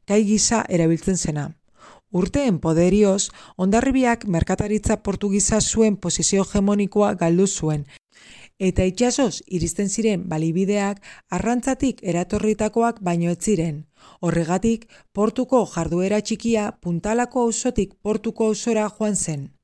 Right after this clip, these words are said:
Eta hemeretzigarren mendearen erdialdera arte, ez zen aldaketa handirik ikusi Hondarribiko portuetan. Merkataritzari eta arrantzari dibertsioa eta turismoa batu behar baitzaizkien,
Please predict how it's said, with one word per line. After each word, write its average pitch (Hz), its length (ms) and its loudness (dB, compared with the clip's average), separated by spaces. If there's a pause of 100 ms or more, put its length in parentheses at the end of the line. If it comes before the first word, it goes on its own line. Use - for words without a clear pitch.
(580)
Eta 180 240 -2
hemeretzigarren 160 760 -2
mendearen 220 640 2
erdialdera 165 720 0
arte, 196 280 -4 (340)
ez 240 160 0
zen 269 240 0
aldaketa 202 420 2
handirik 208 400 0
ikusi 202 440 -2 (120)
Hondarribiko 202 600 0
portuetan. 156 640 -4 (460)
Merkataritzari 208 880 2 (120)
eta 170 240 -4
arrantzari 170 640 -2
dibertsioa 175 640 0
eta 233 100 -2
turismoa 226 540 -2
batu 196 320 0
behar 202 320 0
baitzaizkien, 175 840 -2